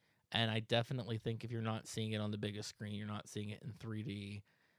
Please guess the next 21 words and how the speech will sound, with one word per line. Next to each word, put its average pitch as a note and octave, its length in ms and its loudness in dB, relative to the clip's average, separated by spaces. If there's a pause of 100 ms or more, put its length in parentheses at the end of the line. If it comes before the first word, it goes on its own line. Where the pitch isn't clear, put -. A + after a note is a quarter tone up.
(180)
that F#2 140 0
might G#2 340 -6
take - 340 -4
some G#2+ 480 -2
of A2+ 180 -4
it G#2 80 -2
away. G2+ 380 -2
But B2 140 2
I C3 40 10
still F#3 220 6
think E3 160 4
you're A#2+ 100 2
gonna A#2 220 2
be A2 120 0
impressed A2 480 0
with G2 240 -6
the G#2+ 100 -8
shit - 240 -2
that - 160 -4
you F#2 80 -8
see. G2+ 400 -4